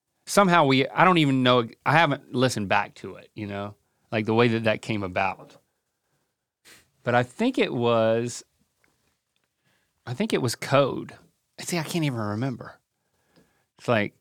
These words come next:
we talk about sex in such overt terms now that we didn't then. I don't know if I made up the word, made up the term for you, or if I made it up at home,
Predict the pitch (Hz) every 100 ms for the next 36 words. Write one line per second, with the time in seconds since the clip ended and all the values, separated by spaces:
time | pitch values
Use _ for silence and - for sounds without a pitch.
0 | _ _ _ 123 123 180 147 123 - -
1 | 139 - 117 107 - 117 - - _ _
2 | _ _ _ _ - 120 117 123 - -
3 | 131 135 117 98 113 120 110 90 82 _
4 | - 113 110 117 113 98 135 113 127 143
5 | 135 120 123 117 131 123 - - - -
6 | - - - 113 110 117 131 131 - -
7 | 123 156 156 131 - 147 143 123 113 -
8 | 110 107 127 180 226 233 - 139 127 127
9 | 127 120 113 _ _ - 131 151 143 139
10 | 131 - _ - 120 113 - 175 202 233
11 | 262